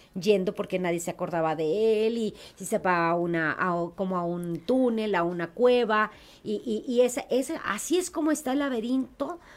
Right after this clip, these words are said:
o bien la pirámide o la, la estructura almática.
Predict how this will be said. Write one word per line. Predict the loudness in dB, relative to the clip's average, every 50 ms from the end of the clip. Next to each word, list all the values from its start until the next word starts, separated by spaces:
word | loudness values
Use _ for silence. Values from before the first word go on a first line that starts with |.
| -16 -4 2
o | 4 4 4
bien | 4 2 0 2 2 0 -2 -6 _ _ -4
la | 0 0 0 0 0 -2
pirámide | -4 -2 -2 0 0 0 0 0 0 0 0 0 0 0 -6 -10 -20 -20 -20 -8 0
o | 2 4 4
la, | 4 4 2 2 0 2
la | 2 2 2
estructura | 2 -2 -6 -8 -8 -8 -8 -4 -4 -2 -2 0 0
almática. | 0 0 0 0 0 -2 -4 -8 -12 -10 -12 -12 -12